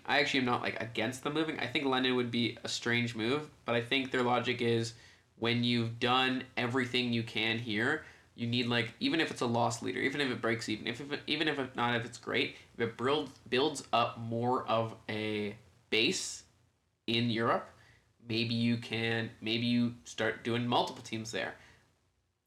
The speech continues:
You know, I, I think their goal is, we can't really grow any more, much more in the U S. In fact, I think they've kind of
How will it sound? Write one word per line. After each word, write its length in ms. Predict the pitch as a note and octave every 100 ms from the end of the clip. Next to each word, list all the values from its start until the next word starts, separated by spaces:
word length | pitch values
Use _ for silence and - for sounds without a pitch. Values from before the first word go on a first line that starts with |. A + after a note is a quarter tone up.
| _
You 80 | G#2+
know, 200 | G#2 B2+ -
I, 220 | D2+ -
I 40 |
think 160 | A2+ C3+
their 120 | B2+
goal 220 | B2 A#2
is, 200 | A#2 A2+ -
we 140 | A#2 B2
can't 240 | D#3 -
really 160 | C#3+ C3+
grow 360 | A#2+ A#2 A#2
any 280 | A2+ A2+ A#2
more, 320 | A2+ G#2 G#2+
much 240 | A#2+ A#2+ -
more 380 | A2 A2 G#2 - - _ _ _ _
in 380 | A2 G#2+ A2 G2+
the 80 | G#2+
U 200 | A2 G#2+
S. 200 | F#2+ -
In 80 | G#2+
fact, 320 | A2+ A2+ A2
I 60 | G#2
think 240 | A#2 A2+
they've 200 | A2 A2
kind 160 | G#2
of 80 | A2